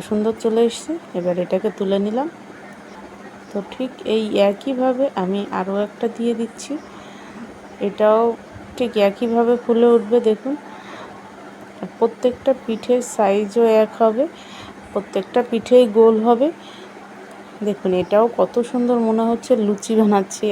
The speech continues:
একদম লুচির মতো ফুলে উঠছে। এটাকেও আমি এইভাবে উল্টে পাল্টে ভেজে তুলে নিচ্ছি। ঠিক একইভাবে আমি সব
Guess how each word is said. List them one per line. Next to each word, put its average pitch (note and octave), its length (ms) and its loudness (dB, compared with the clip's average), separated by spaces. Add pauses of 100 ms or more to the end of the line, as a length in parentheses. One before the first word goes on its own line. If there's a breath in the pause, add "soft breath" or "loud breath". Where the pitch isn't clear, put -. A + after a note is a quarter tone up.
একদম G3 220 -4 (100)
লুচির G3 420 -4
মতো G#3+ 200 -4
ফুলে F#3 360 -4
উঠছে। - 280 -12 (640 loud breath)
এটাকেও F#3+ 360 0 (120)
আমি G3+ 140 -4 (100)
এইভাবে G3+ 320 0 (100)
উল্টে G#3 320 -6
পাল্টে G#3 340 -2 (600 loud breath)
ভেজে G#3+ 340 2
তুলে A3+ 280 -2
নিচ্ছি। A#3+ 280 -6 (560)
ঠিক A3 180 -2 (200)
একইভাবে A#3 520 0 (100)
আমি A3 140 -2 (100)
সব A3+ 180 0